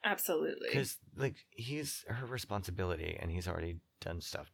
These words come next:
Speaker 2: like, broken the house and whatever. Emma's, like, gonna give him the picture that they took of him in the <laughs> hospital with his mouth just open, staring at his french fries and Emma, and he's very thankful for it. Like,
Speaker 1: <laughs>
Speaker 2: we couldn't take a new picture with the,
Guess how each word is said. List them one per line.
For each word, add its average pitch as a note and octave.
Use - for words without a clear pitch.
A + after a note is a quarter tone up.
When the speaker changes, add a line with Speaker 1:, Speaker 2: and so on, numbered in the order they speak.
Speaker 2:
like, E2
broken E2
the D2+
house D2+
and -
whatever. C#2+
Emma's, A#2+
like, G#2
gonna G#2
give F2+
him G#2
the F#2+
picture F2+
that F2+
they F#2+
took F#2
of E2
him F2+
in F2+
the F2+
<laughs> A#2
hospital G2
with F#2+
his G2+
mouth F2
just -
open, E2+
staring E2+
at F2
his G2+
french G2
fries G2+
and G2
Emma, E2+
and F2+
he's F#2+
very F2+
thankful D#2+
for F2
it. E2+
Like, B2
Speaker 1:
<laughs> -
Speaker 2:
we C3
couldn't C3
take B2
a A#2+
new G2+
picture A#2
with A2+
the, -